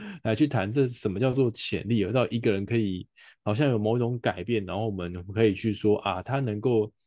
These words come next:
他是能够有这个潜力走到那个地方的这样。可是又，又要走到什么样的，的地方，又是我们需要更细的去描述的。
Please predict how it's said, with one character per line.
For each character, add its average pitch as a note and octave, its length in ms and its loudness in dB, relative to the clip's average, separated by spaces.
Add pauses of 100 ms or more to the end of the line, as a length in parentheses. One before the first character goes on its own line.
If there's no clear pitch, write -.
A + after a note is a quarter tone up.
(220)
他 C3+ 120 0
是 D3+ 140 -2
能 A2 160 0
够 C3+ 100 6
有 G#2 80 4
这 A2+ 100 -6
个 G#2+ 100 0
潜 F#2 240 -12
力 G#2+ 140 -2
走 F#2+ 220 -2
到 A#2 180 0
那 A2 140 -2
个 G2 80 -4
地 F#2 240 -6
方 F2 320 -6
的 E2 100 -8
这 G2 120 -4
样。 F2+ 180 -2
可 - 160 -2
是 C3+ 100 6
又， D3 100 6
又 D#3+ 200 4
要 D#3 140 4
走 F#2+ 160 -2
到 B2 120 0
什 - 160 -10
么 E2+ 100 -6
样 A#2+ 200 -2
的， F2+ 300 -2 (260)
的 G#2+ 100 0
地 C#3 220 2
方， A2+ 260 -2
又 C3+ 60 0
是 C3+ 160 0
我 G#2 100 0
们 E2+ 300 -8
需 A#2 200 -4
要 A#2 160 4
更 A2+ 260 0
细 - 280 -4
的 F2 180 -2
去 - 200 -4
描 E2+ 320 -4
述 F#2 360 -4
的。 - 100 -14